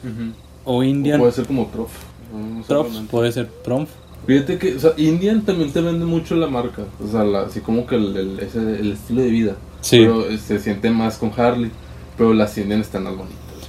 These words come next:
Speaker 2: Pero más caras, güey, obviamente.
Speaker 1: Ah, sí, sí, sí.
Speaker 2: Están como cincuenta mil pesos más,
Speaker 1: Había
Speaker 2: más caras
Speaker 1: una
Speaker 2: que
Speaker 1: que se
Speaker 2: una
Speaker 1: llama
Speaker 2: Indian.
Speaker 1: como que Dark Horse, no sé qué, un pinche moto así.
Speaker 2: Ah, sí,
Speaker 1: No,
Speaker 2: que está,
Speaker 1: güey.
Speaker 2: que está súper traserona, que tiene un
Speaker 1: Sí,
Speaker 2: traserote.
Speaker 1: es, es verga.
Speaker 2: Está bien bonita esa moto.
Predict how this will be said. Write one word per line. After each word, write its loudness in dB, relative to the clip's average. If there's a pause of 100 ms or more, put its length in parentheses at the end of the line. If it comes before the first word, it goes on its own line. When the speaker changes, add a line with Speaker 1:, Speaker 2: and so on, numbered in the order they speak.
(140)
Speaker 2:
Pero 2
más 0
caras, -2
güey, -2
obviamente. -4
Speaker 1:
Ah, -6
sí, -16
sí, -20
sí. -20
Speaker 2:
Están -2
como 0
cincuenta -4
mil -4
pesos -6
más, -4
Speaker 1:
Había 2
Speaker 2:
más 4
caras 2
Speaker 1:
una 2
Speaker 2:
que -6
Speaker 1:
que 2
se 4
Speaker 2:
una 6
Speaker 1:
llama 2
Speaker 2:
Indian. 2
Speaker 1:
como -2
que -6
Dark -6 (120)
Horse, -6
no -2
sé -6
qué, -8
un -12
pinche -12 (280)
moto -2
así. -14
Speaker 2:
Ah, 0
sí, -8
Speaker 1:
No, -8
Speaker 2:
que -2
está, 4
Speaker 1:
güey. 0
Speaker 2:
que -12
está -4
súper -4
traserona, -2
que -4
tiene 2
un 4
Speaker 1:
Sí, -2
Speaker 2:
traserote. 2
Speaker 1:
es, -4
es -12
verga. -6
Speaker 2:
Está -4 (120)
bien -2
bonita -4
esa -6
moto. -4